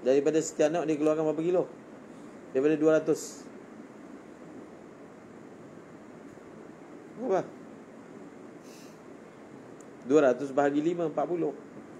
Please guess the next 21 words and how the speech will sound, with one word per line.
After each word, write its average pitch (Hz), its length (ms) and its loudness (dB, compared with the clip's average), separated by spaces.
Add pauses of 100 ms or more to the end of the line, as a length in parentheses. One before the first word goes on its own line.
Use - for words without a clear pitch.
(200)
Faham? 147 160 -2 (960)
Daripada 151 300 6
setiap 165 320 6
nau 180 160 4
dia 160 160 6
keluarkan 151 320 6
empat 123 160 4
puluh 120 160 0
kilo, 101 240 -2
empat 78 160 -6
puluh, 82 240 -6
empat 78 160 -10
puluh, 73 240 -10
empat - 160 -14
puluh. - 200 -14 (1300)
Bikisti. 151 800 4 (560)
Bikisti 180 640 6
itu 160 160 6
formula 180 400 4
sama 160 400 2
je. 143 80 -2